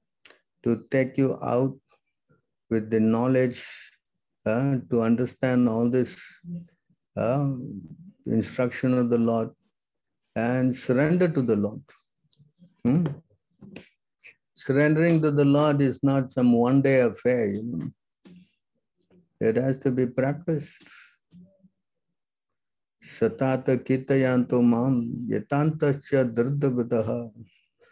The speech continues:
namasyantasya mam bhaktya nityayukta upashate.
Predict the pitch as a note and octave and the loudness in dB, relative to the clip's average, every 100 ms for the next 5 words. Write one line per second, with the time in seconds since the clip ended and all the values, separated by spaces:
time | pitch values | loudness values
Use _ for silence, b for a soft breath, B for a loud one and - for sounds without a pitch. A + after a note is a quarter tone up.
0 | b b _ - G#2+ B2 C3+ - C3+ C3+ | b b _ -6 -2 0 0 0 2 2
1 | C3 C3 B2 - B2+ B2 B2 A#2+ A2+ A2+ | 2 2 2 -2 0 2 4 2 2 -2
2 | - - B2 D3 D#3+ - _ _ _ _ | -6 -2 -2 0 -4 -8 _ _ _ _
3 | _ _ - A#2 A#2+ - C#3+ C#3 C3 C3 | _ _ -4 -2 -2 0 2 2 0 -2
4 | C3 B2+ A#2 A#2 A#2+ - B2 - A#2+ C#3 | -2 -2 -2 -4 -4 -6 -10 -6 -6 -4
5 | C3 | -6